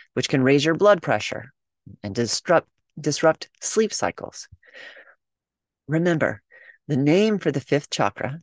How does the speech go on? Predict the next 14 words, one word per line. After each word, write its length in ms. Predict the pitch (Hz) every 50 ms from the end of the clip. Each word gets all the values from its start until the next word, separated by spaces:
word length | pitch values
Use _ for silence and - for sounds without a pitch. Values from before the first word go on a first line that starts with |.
| _ _ 135
Vishuddha, 640 | 120 127 151 - - 151 147 139 104 104 120 147 - _ _ _ -
means 460 | 117 123 131 139 139 135 131 - - - _ -
purification. 720 | - 151 139 127 - - 123 - - - - - - 143 - _ _ _ _ _ _ _ _ _ _ _ _ - - - - _ -
These 260 | 147 160 175 156 139
loud 460 | 127 131 143 143 147 151 151 147 143 -
and 160 | 131 120 113
bothersome 480 | 104 131 131 139 143 143 139 - 143 139
sounds 640 | 139 - - 127 113 113 120 123 123 127 127 - - - - - _ _ - 123
build 320 | 117 185 214 214 208 160 - -
up 260 | 165 190 208 - - -
in 200 | 151 151 151 147
us 260 | 123 117 - - - -
over 260 | 139 143 143 151 139
time, 500 | - - 151 143 143 131 117 104 107